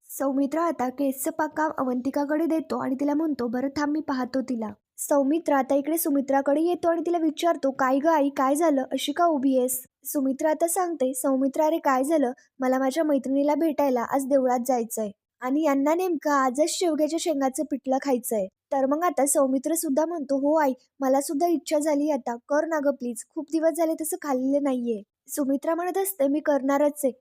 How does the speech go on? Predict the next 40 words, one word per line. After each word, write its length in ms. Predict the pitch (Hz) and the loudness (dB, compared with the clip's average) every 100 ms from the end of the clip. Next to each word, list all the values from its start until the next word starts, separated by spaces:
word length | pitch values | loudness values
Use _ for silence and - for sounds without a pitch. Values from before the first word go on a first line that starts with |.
| _ | _
पण 140 | 269 269 | -4 0
नेमकं 320 | 269 262 320 | 2 0 -2
आता 240 | 320 - | -2 0
माझ्याकडे 500 | 311 294 277 277 294 | 0 2 2 2 2
वेळ 260 | 302 262 262 | 4 2 2
नाहीये. 340 | 277 254 220 175 _ - | 2 0 -2 -8 _ -10
आता 200 | 247 302 | -4 0
मला 200 | 302 330 | 2 2
समजतच 520 | 330 302 277 294 330 349 | 2 2 2 0 -2 -2
नाहीये 240 | 349 277 | 0 0
मी 120 | 285 | 0
काय 260 | 294 277 262 | 0 0 0
करू, 280 | 262 254 254 _ | 2 0 -2 _
घरात 240 | 277 262 269 | -2 0 0
शेंगा 340 | - 294 269 | -2 0 0
सुद्धा 280 | 294 311 320 | 0 0 0
नाहीये, 300 | 330 320 277 - | 0 -2 -4 -4
देवळात 300 | 247 262 269 302 | 0 2 2 0
सुद्धा 200 | - 294 294 | -2 0 2
गेलं 200 | 302 294 | 2 2
पाहिजे 360 | 302 302 294 285 - _ | 0 0 0 -4 -4 _
आणि 120 | 247 269 | -4 0
माझी 260 | 269 262 | 0 0
मैत्रीण 400 | 311 285 269 285 | 0 0 0 -2
सुद्धा 260 | 294 247 277 | -2 -2 0
वाट 200 | 254 233 | 0 0
बघतीये 500 | 240 240 - 220 202 _ | -4 -8 -14 -14 -14 _
आणि 220 | 269 277 | -6 0
यांच्यामुळे 580 | 311 277 262 339 359 269 | 2 2 2 0 2 2
माझा 300 | 269 254 294 | 2 0 0
घरातून 400 | 294 294 285 349 | 2 2 0 -2
पाय 260 | 330 262 269 | -2 0 0
सुद्धा 260 | 320 277 | -2 0
निघत 380 | 302 285 254 254 | 0 2 0 -2
नाहीये, 220 | 254 226 214 _ _ | -4 -6 -10 _ _
काय 180 | 262 269 | -2 0
करू 200 | 294 320 | 0 -2
काहीच 380 | 302 254 269 277 | 0 0 0 0
कळत 300 | 311 285 285 | 2 2 0
नाहीये." 320 | 269 240 208 | -2 -2 -6